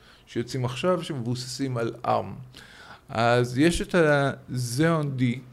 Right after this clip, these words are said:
והליבות שלו לא היו מי יודע מה, כאילו, מבחינת ביצועים. ואינטל עכשיו הולכת, אה, בשנה הקרובה להוציא Xeon D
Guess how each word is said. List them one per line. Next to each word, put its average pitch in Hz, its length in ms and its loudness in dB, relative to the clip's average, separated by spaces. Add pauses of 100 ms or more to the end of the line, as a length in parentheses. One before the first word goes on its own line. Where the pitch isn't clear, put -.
(960)
והליבות 139 1400 2
שלו 339 260 2
לא 330 120 -2
היו 330 220 -2
מי 302 140 -12
יודע 202 380 0
מה, 170 520 -2 (120)
כאילו, 147 260 -4
מבחינת 135 600 -4
ביצועים. 131 520 -2 (680)
ואינטל 139 1080 4
עכשיו 180 280 -4
הולכת, 160 600 -4
אה, 156 40 -4 (580)
בשנה 120 380 -4
הקרובה 113 400 -2
להוציא 110 440 -4
Xeon 123 500 0
D 117 40 -2